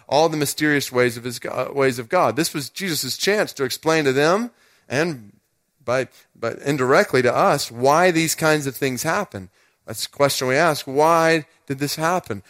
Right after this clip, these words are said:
But he doesn't answer that question, why. Instead, he just looks them in the eye and says, "Repent." It's the same thing he's started preaching from the very beginning, "Repent and believe." This is the same thing that we see as the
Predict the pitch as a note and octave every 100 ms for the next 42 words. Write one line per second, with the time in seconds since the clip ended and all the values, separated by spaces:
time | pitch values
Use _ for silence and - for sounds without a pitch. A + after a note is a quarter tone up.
0 | - C3+ B2+ E3 G#3 G#3 E3+ B2 A2 -
1 | G#2+ F#2+ A2 G2 - G2+ G#2 B2 D3 B2+
2 | - F3 E3 D3 B2 C#3+ F#3 - F#3+ D#3+
3 | C#3 A#2 B2+ D#3+ G#2+ A#2 - _ - B2+
4 | - C3+ C3 A2 - A2+ - F3+ C#4 -
5 | _ _ _ _ _ _ _ _ _ _
6 | _ _ _ A#2+ - F3 F#3 E3+ F#3 E3
7 | C3+ - - - D3+ F3+ F3+ - F#3+ F#3
8 | G3+ F#3 D3 C#3 D#3+ D#3+ D3+ D#3+ G3 F3+
9 | C3 F3 F#3+ G#3 C#3+ C#3 C#3+ D#3 G3+ G3+
10 | _ - A2+ B2 C3+ - E3 F3+ F3 F#3+
11 | F#3 C#3+ C3+ - E3 F3 F3 - - B2+
12 | A2+ A2+